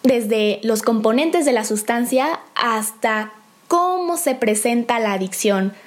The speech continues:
en términos fisiológicos, un poco hablando de qué sucede en nuestro cerebro, hasta términos conductuales. Así que quédense, estén al pendientes de todo lo que estaremos subiendo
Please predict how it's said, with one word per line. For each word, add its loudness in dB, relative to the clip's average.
en 0
términos -2
fisiológicos, 0
un 0
poco -2
hablando 0
de 0
qué 0
sucede 0
en 2
nuestro 0
cerebro, 0
hasta -4
términos 0
conductuales. -2
Así -2
que -2
quédense, 0
estén 0
al -2
pendientes 0
de 2
todo 0
lo -2
que -4
estaremos 0
subiendo 2